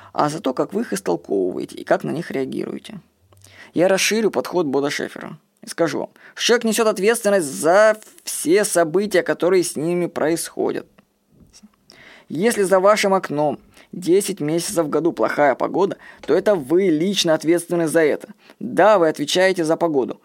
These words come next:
потому что вы можете взять и сменить место жительства и поехать в тёплые края. Между прочим, бездействие — это тоже действие.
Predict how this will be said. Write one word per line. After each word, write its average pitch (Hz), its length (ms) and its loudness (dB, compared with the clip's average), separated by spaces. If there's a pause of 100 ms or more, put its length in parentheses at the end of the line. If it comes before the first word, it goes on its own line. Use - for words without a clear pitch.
(120)
потому 156 240 -2
что 151 120 -2
вы 147 80 -2
можете 139 320 -4
взять 240 360 -2
и - 20 -6
сменить 160 320 -4
место 156 260 -2
жительства - 460 -8
и - 80 -10
поехать 196 340 -2
в - 100 -20
тёплые - 480 -8
края. - 360 -8 (400)
Между 143 180 -4
прочим, 160 280 -2
бездействие — 139 640 -2
это - 120 -8
тоже 160 300 -6
действие. - 560 -12